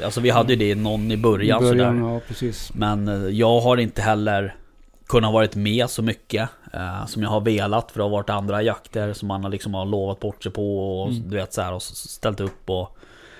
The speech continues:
Speaker 1: eh, och andra saker som har kommit emellan och sådär. Men så där, eh, det är ju ett litet låg, eh, låg vattenmärke det här året för min del.
Speaker 2: Mm.
Speaker 1: Ehm,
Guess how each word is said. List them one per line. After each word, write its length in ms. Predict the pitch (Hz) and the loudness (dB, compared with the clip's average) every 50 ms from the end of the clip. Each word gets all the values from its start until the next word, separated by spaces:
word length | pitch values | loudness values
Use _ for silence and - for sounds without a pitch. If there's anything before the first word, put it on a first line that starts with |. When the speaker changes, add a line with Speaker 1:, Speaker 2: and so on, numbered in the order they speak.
| - - - - - - _ _ _ _ _ _ _ _ _ _ _ _ _ _ - | -20 -20 -20 -20 -20 -20 _ _ _ _ _ _ _ _ _ _ _ _ _ _ -10
Speaker 1:
eh, 720 | 85 101 101 101 95 95 92 92 95 95 98 95 95 92 92 | -6 -4 -4 -4 -4 -4 -4 -6 -6 -6 -6 -6 -6 -6 -2
och 140 | 95 110 110 | 2 2 2
andra 200 | 107 101 101 98 | 4 2 0 0
saker 340 | - 110 98 101 - 110 | 0 0 0 0 -2 -6
som 100 | - - | -6 -4
har 80 | 107 101 | -4 -4
kommit 260 | - - 101 104 101 | -4 -4 -4 -4 -4
emellan 480 | 104 104 104 101 95 95 98 98 95 98 | -2 -2 -2 -2 -2 -2 -4 -4 -4 -6
och 80 | 92 | -6
sådär. 300 | - - 98 92 95 98 | -6 -6 -6 -6 -6 -6
Men 240 | 95 101 107 104 101 - - _ _ _ _ _ _ _ _ _ _ _ _ _ _ _ _ _ | -4 -4 -4 -4 -4 -8 -12 _ _ _ _ _ _ _ _ _ _ _ _ _ _ _ _ _
så 120 | - - | -8 -6
där, 440 | 107 110 139 143 143 131 123 120 117 | 2 6 6 8 8 8 8 6 4
eh, 720 | 117 117 110 107 104 101 98 98 95 92 90 90 90 90 | 4 4 4 4 2 2 0 0 0 -2 -2 -4 -6 -6
det 280 | 95 104 120 131 135 123 | -4 0 2 4 6 6
är 160 | 110 107 107 | 6 6 4
ju 60 | 104 | 2
ett 100 | 101 104 | 0 0
litet 560 | 113 113 110 98 - - - 127 104 - - | 0 0 0 0 -2 -2 0 0 0 0 -2
låg, 460 | - 104 107 101 95 98 98 98 101 101 98 | 0 0 2 2 2 0 -2 -2 -4 -6 -4
eh, 240 | 95 92 90 90 92 92 90 - - - - - - 50 - - - - - - - 67 76 | -4 -4 -4 -6 -6 -8 -8 -10 -10 -12 -12 -14 -14 -14 -14 -14 -14 -14 -14 -14 -12 -10 -6
låg 320 | 110 104 98 101 101 98 | -4 -2 -2 -2 -2 -2
vattenmärke 640 | 107 107 98 - - 101 104 113 117 123 113 - - | -2 -4 -4 -2 -4 -2 0 2 2 0 0 -2 -2
det 100 | 98 107 | 0 0
här 220 | 110 120 120 113 104 | 2 2 2 2 2
året 520 | 98 95 101 98 101 - - - - - - - | 0 -2 -2 -4 -4 -6 -10 -12 -14 -12 -8 -6
för 100 | - 113 | -4 0
min 320 | 117 123 123 113 104 98 | 2 2 2 2 0 -2
del. 300 | 101 95 92 95 92 - - - | -2 -2 -2 -4 -4 -8 -8 -8
Speaker 2:
Mm. 200 | 110 113 120 120 - | -8 -8 -8 -10 -10
Speaker 1:
Ehm, 720 | - 98 101 98 95 98 98 95 98 98 95 95 95 | -10 -8 -8 -6 -6 -6 -6 -8 -8 -8 -10 -10 -10